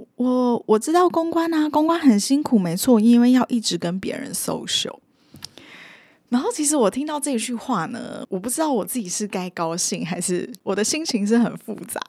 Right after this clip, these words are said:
的，因为我，我会觉得跟别人 social 这件事情，只是我们工作的非常、非常、非常、非常小的一部分，大概五趴吧。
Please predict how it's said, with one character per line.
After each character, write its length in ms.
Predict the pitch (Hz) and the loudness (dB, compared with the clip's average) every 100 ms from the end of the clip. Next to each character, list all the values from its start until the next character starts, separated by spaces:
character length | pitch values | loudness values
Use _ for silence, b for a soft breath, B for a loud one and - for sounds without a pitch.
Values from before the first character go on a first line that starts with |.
| - | -12
的， 260 | - 254 262 B B B B | -8 -4 -6 B B B B
因 180 | - 302 | -8 -4
为 340 | 320 294 262 269 B B B _ | -2 2 0 0 B B B _
我， 220 | - 196 - | 0 0 2
我 180 | 202 196 | 0 2
会 160 | 330 | 0
觉 220 | 339 180 | 0 -2
得 260 | 180 185 180 - _ | -2 -2 -4 -8 _
跟 320 | - 311 339 339 | 0 0 0 0
别 160 | 247 202 | 0 2
人 260 | 185 185 | 0 0
social 680 | 202 - 202 196 220 202 - | 2 2 2 2 0 -4 -6
这 160 | - 180 | -6 -8
件 200 | 185 170 | -8 -10
事 220 | - 190 | -8 -8
情， 260 | - - - _ | -8 -10 -14 _
只 180 | - 165 | -12 -8
是 300 | - 214 190 | -6 -2 -2
我 140 | 170 | 0
们 380 | 170 - 262 196 - | -2 -4 -12 -14 -8
工 260 | - 170 196 | -2 -2 -2
作 280 | - 185 - | -2 -2 -2
的 320 | - - - _ _ | -8 -12 -18 _ _
非 120 | - | 0
常、 220 | 226 196 185 | 0 0 -6
非 140 | 185 | -6
常、 180 | 185 180 | -6 -6
非 160 | 170 | -6
常、 180 | 165 190 | -6 -8
非 140 | 175 160 | -8 -10
常 220 | - - | -10 -4
小 240 | - - | -2 -2
的 160 | - - - | -6 -12 -18
一 80 | |
部 180 | - - | -10 -10
分， 240 | - - - _ | -10 -14 -16 _
大 100 | 185 | -8
概 240 | - - - | -6 -10 -6
五 180 | 160 - | -6 -4
趴 280 | - - 151 - | -8 -6 -6 -6
吧。 240 | - - | -10 -14